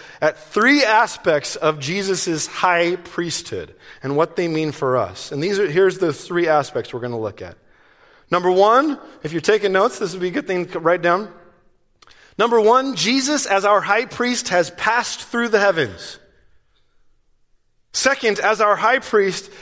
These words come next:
Jesus is sympathetic and sinless. And third, Jesus, as our high priest, has made a way for us to draw near to God.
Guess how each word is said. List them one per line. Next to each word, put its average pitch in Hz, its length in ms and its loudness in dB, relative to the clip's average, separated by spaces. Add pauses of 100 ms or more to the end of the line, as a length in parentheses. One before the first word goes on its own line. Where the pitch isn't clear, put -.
(200)
Jesus 220 480 0
is 175 220 0
sympathetic 240 880 0
and 185 320 0
sinless. - 880 -4 (1400)
And 143 80 -8
third, 170 640 2 (460)
Jesus, 160 600 0
as 185 240 0
our 185 160 4
high 175 240 0
priest, 127 560 -6 (380)
has 151 260 -2
made 170 400 0
a 226 80 6
way 147 340 2
for 131 300 -4
us 135 220 -2
to 143 120 -10
draw 131 720 -4
near 123 580 -10 (240)
to - 100 -20
God. 98 380 -12